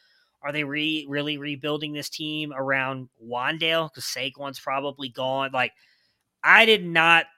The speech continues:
think it was a good pick at the time. I, I thought he would at best be, like, a fourth rounder. Very surprised he went as early as he did and to the Giants. So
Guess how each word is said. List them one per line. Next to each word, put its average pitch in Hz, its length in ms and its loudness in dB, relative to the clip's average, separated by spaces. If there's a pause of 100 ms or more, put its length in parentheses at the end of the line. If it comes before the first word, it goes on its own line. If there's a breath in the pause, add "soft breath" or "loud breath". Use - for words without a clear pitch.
think 160 180 -2
it 165 100 -4
was 156 200 -6
a 156 80 -2
good 147 280 -4
pick 151 240 -2
at 147 140 0
the 143 100 -12
time. 156 680 0
I, 156 320 2
I 160 160 -4
thought 156 180 0
he 151 180 -12
would 147 220 -8
at 135 260 -12
best 135 280 -6
be, 151 100 -6
like, 143 180 -4
a 143 60 -14
fourth 147 400 -8
rounder. 147 500 -4 (120)
Very 139 280 -4
surprised 139 520 -6
he 139 100 -10
went 139 220 -8
as 123 120 -10
early 135 300 -4
as 127 120 -10
he 139 120 -12
did 131 320 -6
and 123 240 -10
to 147 100 -12
the 135 120 -10
Giants. 127 520 -4
So 120 220 -6